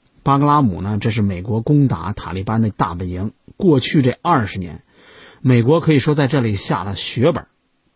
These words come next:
但是到了呢，塔利班并没有被消灭，美国军队倒是溜溜的撤了。而且现在的形势，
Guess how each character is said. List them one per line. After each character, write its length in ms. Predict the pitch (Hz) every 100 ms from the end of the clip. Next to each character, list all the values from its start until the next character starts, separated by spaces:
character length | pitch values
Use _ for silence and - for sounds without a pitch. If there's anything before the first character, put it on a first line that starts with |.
| _ -
但 120 | 143
是 100 | 143
到 140 | 160
了 220 | 127 92 92
呢， 160 | 113 - _ _ _
塔 140 | - 107
利 140 | 113
班 220 | 139 147 - _ _
并 260 | 175 117 92
没 100 | 104
有 120 | 95
被 120 | 90
消 220 | - 98
灭， 180 | 98 87 _ _ _ _ _ _
美 200 | 127 123
国 140 | 139
军 160 | 147 156
队 200 | 139 - _
倒 180 | - 98
是 120 | -
溜 260 | 95 113 110
溜 180 | 107 107
的 120 | 98
撤 180 | - 101
了。 120 | 80 _ _ _ _ _ _
而 180 | 131 123
且 80 | 110
现 240 | 147 135
在 80 | 143
的 100 | 117
形 240 | 98 98
势， 240 | 98 90